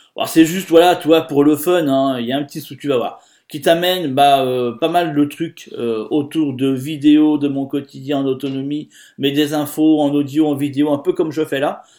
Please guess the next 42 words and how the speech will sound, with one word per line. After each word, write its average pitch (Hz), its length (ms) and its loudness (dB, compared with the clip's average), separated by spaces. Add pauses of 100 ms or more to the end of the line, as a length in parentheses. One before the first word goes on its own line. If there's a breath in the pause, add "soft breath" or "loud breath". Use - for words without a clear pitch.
(120)
que 151 100 0
je 143 100 0
mettrai 156 580 0
aussi 147 360 -6
dessus. 165 460 -10 (340 soft breath)
En 131 100 -8
fait, 190 180 0
j'ai 151 140 0
rassemblé 156 420 -2
pas 160 120 -8
mal 160 200 -4
de 143 80 -2
choses 151 360 -4
que - 100 -12
j'ai 139 120 -8
déjà 135 200 -6
fait, 147 340 -8 (420)
euh, 107 160 -6
sur 139 200 -8
cet - 180 -6
élément, 127 360 -4
mais 147 260 0
surtout 156 280 -12
des 143 100 -4
nouveautés 139 400 -6
que 120 120 -12
je - 100 -14
vais 110 60 -14
mettre - 180 -20
dessus. - 300 -18 (720 soft breath)
Euh, 113 600 -4 (100)
euh, 117 340 -4
sur 156 220 0
lesquelles, 165 500 2
euh, 127 380 2
bah 117 160 -2
voilà, 117 260 0
ça 156 140 -2
va 120 80 -2
être 120 140 -8
installé. 156 580 -2
Euh, 120 840 -4